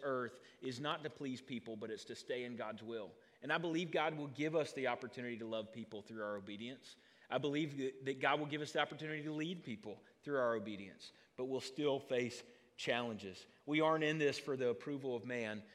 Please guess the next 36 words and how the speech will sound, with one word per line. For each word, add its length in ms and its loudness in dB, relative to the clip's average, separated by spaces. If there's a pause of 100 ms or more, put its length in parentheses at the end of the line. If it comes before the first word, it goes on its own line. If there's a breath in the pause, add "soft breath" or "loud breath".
(120)
but 120 -6
to 80 -10
stay 400 0
in 80 0
the 80 -2
will 160 -2
of 120 -10
God. 280 -4 (880)
And 100 4
number 200 6
three 340 4
is 120 -2
this, 340 4
is 180 -6 (240 loud breath)
that 80 8
I 80 10
believe 260 6
extraordinary 880 4
acts 420 6
of 200 -4
God 440 6
often 440 2
start 480 4 (240 loud breath)
with 160 -2 (100)
ordinary 580 4
acts 460 -2
of 100 -6
obedience. 760 -8 (440)
Extraordinary 760 6
acts 320 4
of 140 -4
God 420 8
often 380 0
start 380 4
with 160 -2 (160)
ordinary 640 4